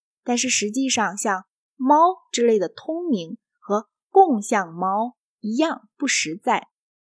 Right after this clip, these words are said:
唯名论对共相问题的解决就这样由于应用自己的原则是不够彻底而归于失败，错在把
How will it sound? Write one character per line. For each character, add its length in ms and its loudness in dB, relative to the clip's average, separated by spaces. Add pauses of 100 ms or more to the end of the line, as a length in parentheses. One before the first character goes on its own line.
唯 160 4
名 160 -4
论 180 -2
对 160 0
共 220 -4
相 180 0
问 160 -2
题 240 -6
的 200 0
解 400 -2
决 280 -2
就 160 -2
这 140 -2
样 240 0
由 220 0
于 180 -4 (280)
应 200 2
用 160 -4
自 220 0
己 200 -4
的 200 -4 (140)
原 340 0
则 160 0
是 160 -4
不 180 -4
够 160 0
彻 300 0
底 160 -6
而 100 -8
归 160 -4
于 80 -4
失 220 -2
败， 240 0 (320)
错 240 2
在 200 6
把 360 0